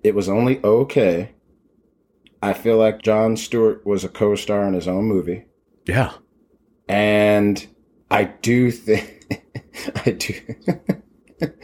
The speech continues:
Speaker 1: uh, it, it, what made me laugh just out loud really hard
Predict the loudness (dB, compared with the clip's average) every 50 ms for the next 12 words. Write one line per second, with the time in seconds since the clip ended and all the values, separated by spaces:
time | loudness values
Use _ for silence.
0 | -20 -18 -18 -18 -18 -18 -20 -12 -8 -4 -4 -4 -2 -2 -2 -2 2 2 0 0
1 | 0 -6 -16 _ _ _ _ _ _ _ _ _ _ _ 2 2 2 2 2 2
2 | 2 2 4 2 2 2 2 4 4 4 4 4 2 0 -4 -12 -20 _ _ _
3 | _ _ _ _ -6 -6 -6 -4 -4 -2 0 0 0 0 0 0 0 2 2 2
4 | 0 0 -4 -12 _ _ _ _ _ _ _ -14 -10 -4 -2 0 2 2 2 2
5 | 0 -2 -6 -8 -10 -12 -14